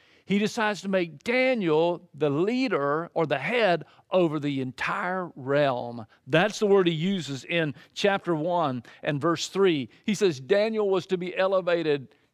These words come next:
to the place of being over the whole realm." Now, you can imagine all of the other boys began to get a little bit jealous.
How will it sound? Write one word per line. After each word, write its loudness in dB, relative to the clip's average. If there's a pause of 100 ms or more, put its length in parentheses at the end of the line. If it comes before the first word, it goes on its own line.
(240)
to -2
the 0
place 0
of -4
being -2
over -2
the 0
whole -4
realm." -4 (240)
Now, 2
you 2
can 0
imagine -4 (300)
all 4
of 2
the 6
other 4
boys 0
began -4
to -4
get -2
a 2
little 0
bit -8
jealous. -6